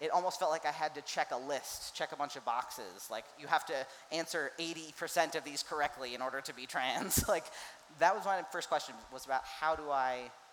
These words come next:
fit this narrative or not fit this narrative? The second question was, what does the Bible say? And growing up in a, uh, in a church that was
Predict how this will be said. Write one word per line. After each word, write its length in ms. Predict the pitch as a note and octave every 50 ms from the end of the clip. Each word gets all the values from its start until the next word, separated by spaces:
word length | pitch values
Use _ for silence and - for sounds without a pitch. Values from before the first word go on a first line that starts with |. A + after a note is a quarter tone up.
| - -
fit 320 | - - - - E3+ E3 -
this 200 | C#3+ C#3 - C#3+
narrative 320 | C#3 C3 C3 B2+ - C3 A2+
or 120 | B2 B2
not 260 | A#2 G#2+ G#2 - - -
fit 120 | A2 G#2 -
this 160 | G2+ G2 -
narrative? 320 | A2+ G#2+ G#2+ G2 - - - - - - - - - -
The 60 | E3
second 260 | - A#3+ A#3 A#3+ A#3
question 300 | A3+ A3 - - F#3+ F#3 F3
was, 240 | E3+ E3 D#3 D3+ - - -
what 220 | C3 E3+ G3+ -
does 100 | D3 C3+ -
the 80 | D3+
Bible 320 | B2+ C#3+ C#3+ C#3+ - A#2 A#2
say? 380 | - - A2+ F#2+ C2+ D#2 G#2 -
And 240 | C3 C#3+ C#3+ C#3 C3+
growing 300 | C#3+ F#3 G3 F#3+ F#3 F3+
up 180 | F3 E3+ - -
in 280 | - D#3 D#3 D3+ D3+ D3 -
a, 380 | C3+ C#3 C3+ C3+ C3+ C3+ C3+ - -
uh, 440 | B2+ C3+ C3 C3 B2+ B2 B2 A#2+ A#2 - - - - - - - - - - - -
in 120 | C#3 C#3+ C3+
a 40 | C3
church 320 | - - F3 E3+ - -
that 120 | - C#3 -
was 300 | C3 C3 B2 A#2+ -